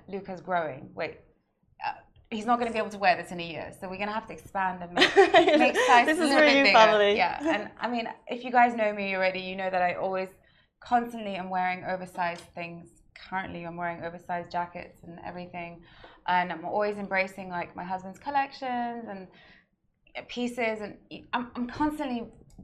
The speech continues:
Speaker 1: doing that. So the idea was to kind of make a sexy collection, which is still a bit oversized and, you know, bringing out that feminine touch with that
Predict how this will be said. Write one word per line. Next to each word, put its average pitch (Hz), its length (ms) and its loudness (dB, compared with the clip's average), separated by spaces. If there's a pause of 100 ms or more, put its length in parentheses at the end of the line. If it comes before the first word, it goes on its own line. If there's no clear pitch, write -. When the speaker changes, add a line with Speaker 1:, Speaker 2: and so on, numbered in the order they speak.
(160)
Speaker 1:
doing 196 260 -4
that. 165 320 -6
So 208 240 -2 (340)
the 262 100 -2
idea 269 400 4
was 240 220 0
to 254 60 -12
kind 240 240 -4
of 214 80 -4
make 202 380 -6
a - 40 -8
sexy 220 380 -6
collection, 190 560 -6
which 185 220 -8
is 185 100 -16
still 196 200 -6
a 190 40 -4
bit 185 220 -6
oversized 175 560 -8 (180)
and, 170 320 -8 (1300)
you 277 80 -12
know, 190 100 -8
bringing 277 360 -4
out 269 160 0
that 208 200 2
feminine 220 320 -6
touch - 260 -8
with 196 140 -10
that 185 260 -4